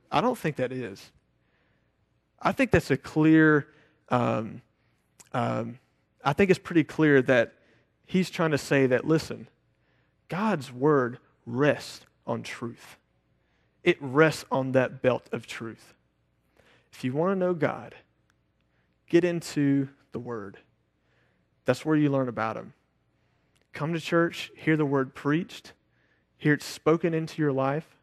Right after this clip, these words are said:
but get into your, the word for yourself so that you can know God, you can know who he is. Um, we're gonna wrap it up with that, and I think the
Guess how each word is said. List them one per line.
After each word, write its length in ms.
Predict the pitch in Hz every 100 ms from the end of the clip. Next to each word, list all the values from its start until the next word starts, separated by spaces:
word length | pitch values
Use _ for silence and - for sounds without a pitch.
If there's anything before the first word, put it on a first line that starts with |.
| _ _ _ _ _ _ _
but 140 | 117 143
get 140 | 156
into 260 | 180 - 160
your, 240 | 135 135
the 100 | 131
word 220 | 127 127
for 140 | - 123
yourself 540 | 120 - - 120 -
so 100 | 120
that 80 | 123
you 200 | 139 170
can 320 | - 123 117
know 400 | 123 127 120 117 _ _
God, 380 | 110 104 104 - _ _ -
you 100 | 156
can 240 | 120 117
know 200 | 131 127
who 180 | - 123
he 260 | 127 131
is. 320 | 120 113 - - _ _ _ _ _ _ _ _ _ _ _ - - _ _ -
Um, 360 | 131 113 110 - _ _ _ _ - _ -
we're 140 | 165
gonna 180 | 214 180
wrap 280 | 147 156 160
it 80 |
up 120 | 160 156
with 160 | 147
that, 300 | 160 160 170
and 100 | 127
I 40 | 123
think 360 | 165 160 - - - -
the 320 | 127 120